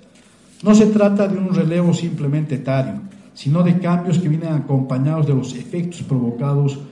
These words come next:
por las transformaciones reseñadas. La generación que comenzó a trabajar en el periodismo con retorno a la democracia lo hacía luego de un relativo corto tránsito de labor bajo dictaduras,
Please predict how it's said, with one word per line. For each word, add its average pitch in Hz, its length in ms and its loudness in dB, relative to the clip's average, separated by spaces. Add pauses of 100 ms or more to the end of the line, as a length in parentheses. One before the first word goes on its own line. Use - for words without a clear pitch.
(160)
por 117 120 -8
las 117 140 -10
transformaciones 123 840 -6
reseñadas. 110 680 -8 (880)
La 135 80 -2
generación 156 560 4
que 196 100 4
comenzó 156 380 2
a 165 100 -2
trabajar 143 360 0
en 147 60 2
el 139 100 0
periodismo 139 600 2
con 117 200 -2
retorno 131 480 2
a 120 40 -2
la 113 80 -4
democracia 110 680 -4 (680)
lo 147 120 4
hacía 185 280 0
luego 185 380 4
de 165 80 4
un 165 80 4
relativo 160 500 0
corto 156 300 2
tránsito 156 560 -2
de 135 80 2
labor 135 340 2
bajo 131 220 -2
dictaduras, 139 760 0